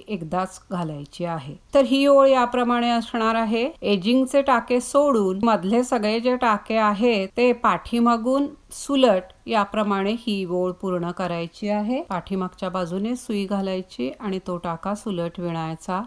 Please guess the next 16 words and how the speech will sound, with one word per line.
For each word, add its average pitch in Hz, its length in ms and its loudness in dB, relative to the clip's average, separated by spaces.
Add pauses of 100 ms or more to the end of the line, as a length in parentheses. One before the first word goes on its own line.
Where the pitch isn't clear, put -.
(100)
ही 240 180 0
सुरुवातीची 220 1000 0
ओळ 202 360 0 (540)
आहे 196 340 -2 (260)
आणि 208 500 2 (420)
ही 233 380 -4 (360)
वीण 233 280 2
घालताना 208 600 2
सुरुवातीला 185 800 -2 (100)
फक्त - 300 -8
एकदाच 180 720 -4
घालायची 156 540 -6
आहे. 147 420 -10 (280)
ही 214 100 0
सगळी 190 420 -2
ओळ 214 300 0